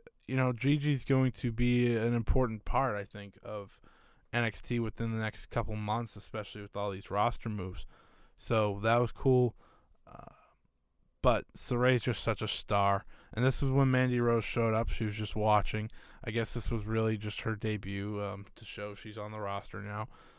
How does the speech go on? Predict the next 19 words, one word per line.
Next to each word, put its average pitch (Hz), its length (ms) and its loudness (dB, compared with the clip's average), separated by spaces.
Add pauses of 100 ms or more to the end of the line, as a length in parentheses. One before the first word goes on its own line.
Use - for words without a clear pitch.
(240)
But 117 200 6
Saray 123 560 6
is 139 160 4
special. - 600 4 (180)
Saray 113 480 2
is 117 280 0 (400)
very 127 460 0
good, 120 400 6 (400)
and 107 560 -4 (240)
she's 117 300 -10
going 123 300 -2
to 120 120 -8
be 110 120 -6
champion 110 640 -4 (1200)
somewhere 117 560 2
down 104 240 0
the 98 60 -4
line. - 380 -10
That's - 440 -10